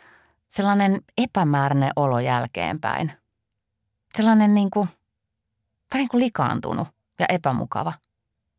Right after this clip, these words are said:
Vähän niinku ois krapula, vaikkei ees ois juonut sitä jallua. Mut sitä huonoa oloa ei vaan osannut täsmentää. Mä vaan ajattelin, että, että tää kumma olo varmaan kuuluu asiaan.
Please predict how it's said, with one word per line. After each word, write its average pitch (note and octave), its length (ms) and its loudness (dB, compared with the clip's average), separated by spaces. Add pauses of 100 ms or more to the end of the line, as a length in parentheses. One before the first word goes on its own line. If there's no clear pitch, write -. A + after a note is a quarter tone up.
(420)
Vähän D#4 160 2
niinku C4 220 2
ois E3 140 -2
krapula, F3 600 0 (640)
vaikkei D#3+ 560 0
ees C3+ 320 -2
ois C3 240 -4
juonut B2 300 -2
sitä - 180 -8
jallua. - 460 -6 (1200)
Mut G#3 100 -2
sitä A#3 220 0
huonoa A#3 400 4 (140)
oloa F3+ 400 2
ei C#3+ 180 -2
vaan D3+ 240 -2
osannut D3+ 380 -2
täsmentää. - 720 -4 (1200)
Mä D4+ 120 -2
vaan G#3 200 4
ajattelin, A#3+ 420 2
että, A3 300 0 (720)
että G3+ 120 -4
tää G3 160 2
kumma F3+ 360 4
olo D#3+ 140 4
varmaan D3+ 320 0
kuuluu C#3+ 300 -2
asiaan. C#3 480 -4